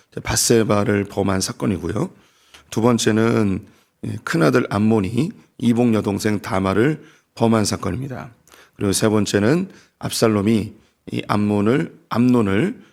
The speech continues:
어, 교묘히 죽인 사건이고요. 이제 오늘 나오는 이 마지막 장면이 이 압살롬의 이제 반역, 압살롬이 이제 다윗을 몰아내고 왕위에 오르는 장면입니다.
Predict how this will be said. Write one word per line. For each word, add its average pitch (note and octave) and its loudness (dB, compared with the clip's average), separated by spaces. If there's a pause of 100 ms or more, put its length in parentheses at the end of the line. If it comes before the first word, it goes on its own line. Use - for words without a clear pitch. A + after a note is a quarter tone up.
(180)
어, A#2 -14
교묘히 G#2+ 0
죽인 A2+ 0
사건이고요. G2 -6 (500)
이제 G#2 -4 (880)
오늘 A2+ 2
나오는 G2+ 0
이 G2+ -2
마지막 G#2+ -2
장면이 G#2 -2 (460)
이 G#2 -8
압살롬의 G#2+ 0 (100)
이제 - -14
반역, G2+ -2 (420)
압살롬이 A2 -2 (200)
이제 G2 -8 (360)
다윗을 G2+ -2
몰아내고 G#2+ 0 (420)
왕위에 A2+ 2
오르는 G#2 0 (260)
장면입니다. F2+ -4